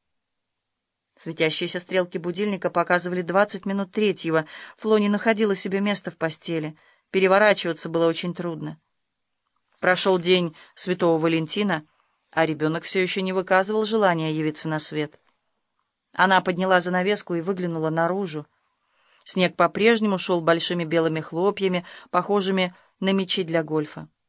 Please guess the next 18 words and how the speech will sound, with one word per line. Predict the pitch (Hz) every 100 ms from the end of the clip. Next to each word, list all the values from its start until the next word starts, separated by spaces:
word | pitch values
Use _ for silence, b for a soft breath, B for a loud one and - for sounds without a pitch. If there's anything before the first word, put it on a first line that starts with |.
| _ _ _ _ _ -
Завтра | 160 185 208 - 175
по | 170
дорогам | 156 160 165 170 165 B -
снова | - 185 196 202
будет | 185 190 190
не | 185
проехать. | 196 180 160 151 - _ _ _ _ _ _ _ _
Внезапно, | - 196 226 214 277 220 180 156 B B
без | 147 156 196 -
предупреждения, | 180 160 160 165 156 226 220 202 B B -
ее | 190 220 214
живот | 226 240 -
пронзила | 208 208 220 220
такая | 208 214 208 -
острая | - 220 - 185 180
и | - 196
резкая | 208 202 190 180
боль, | 175 247 277